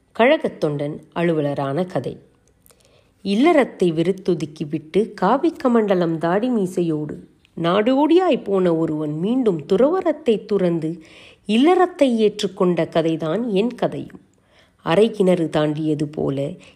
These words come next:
இன்டர்மீடியேட் தேர்வு எழுதிவிட்டு கல்லூரி படிப்பை தொடராமல் விடுத்து, திராவிட இயக்க கொள்கையின் பால் ஏற்பட்ட காதல் வெறியால்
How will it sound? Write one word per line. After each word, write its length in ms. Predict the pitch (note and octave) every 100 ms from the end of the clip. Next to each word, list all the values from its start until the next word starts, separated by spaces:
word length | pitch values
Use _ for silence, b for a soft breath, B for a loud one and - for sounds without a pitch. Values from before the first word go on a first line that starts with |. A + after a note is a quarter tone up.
| _
இன்டர்மீடியேட் 880 | G#3 B3 F4 C4+ A#3+ G3 F#3 E3+ D#3
தேர்வு 340 | F3+ D#3+ D#3+ E3
எழுதிவிட்டு 960 | E3 F#3+ A3 A#3+ F3+ - E3 F#3+ G3+
கல்லூரி 540 | - F3+ A3 D4+ A#3 E3+
படிப்பை 580 | - D#3 D#3 - D3+
தொடராமல் 640 | D3+ D#3+ E3 E3+ E3+ G3+ G3
விடுத்து, 640 | F3 F3+ A3 - D4 B B B B E3+
திராவிட 480 | G3 B3 F4 F#4
இயக்க 440 | E4+ D4 C#4 - A#3+
கொள்கையின் 680 | A#3+ A#3+ A3 A3 G#3 G3 F#3+
பால் 280 | G3 F#3+ F#3
ஏற்பட்ட 560 | F3+ F#3 F3 F3 F3
காதல் 580 | E3+ - E3 B3+ D#4+ B3
வெறியால் 600 | G3+ F#3 F3 E3 E3+